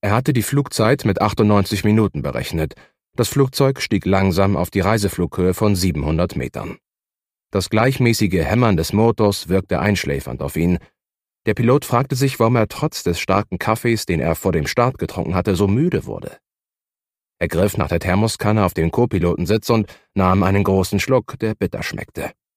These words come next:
Warum war ihm das vorher nicht aufgefallen? Die Kanne war fast leer. Der warme Kaffee lief ihm die Kehle hinunter, und für einen Moment fühlte er die belebende Wirkung des Koffeins.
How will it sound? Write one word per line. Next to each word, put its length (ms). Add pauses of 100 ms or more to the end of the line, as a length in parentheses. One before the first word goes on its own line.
(280)
Warum 340
war 160
ihm 80
das 160
vorher 280
nicht 200
aufgefallen? 640 (440)
Die 80
Kanne 260
war 100
fast 300
leer. 360 (760)
Der 160
warme 420
Kaffee 480
lief 300
ihm 140
die 120
Kehle 320
hinunter, 640 (380)
und 140
für 200
einen 280
Moment 400
fühlte 380
er 240
die 160
belebende 640
Wirkung 320
des 160
Koffeins. 680